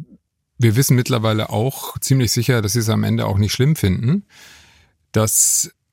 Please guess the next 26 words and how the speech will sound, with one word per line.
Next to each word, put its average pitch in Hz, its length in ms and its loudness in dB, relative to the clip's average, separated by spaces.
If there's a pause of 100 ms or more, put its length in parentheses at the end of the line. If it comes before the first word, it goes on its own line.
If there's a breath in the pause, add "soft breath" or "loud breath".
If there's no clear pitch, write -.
(160)
die 113 320 0
Menschen 113 300 -2
verstehen, 104 720 0 (240)
wer 107 140 -2
dahinter 95 340 -2
steckt - 300 -4
oder 113 180 -2
es 113 140 -2
zumindest 117 380 0
erahnen 117 640 0
können, 117 480 -2
weil 101 160 -2
sie 113 100 0
natürlich 110 360 -4
auch - 160 -8
wollen, 117 480 -2 (560 loud breath)
dass - 200 -2
das - 460 -4
Angst 123 260 0
und 104 120 0
Schrecken 123 260 -2
verbreitet 117 540 -2
und - 380 -4
eben 107 300 0
dieses 98 280 -2
Gefühl, 147 680 2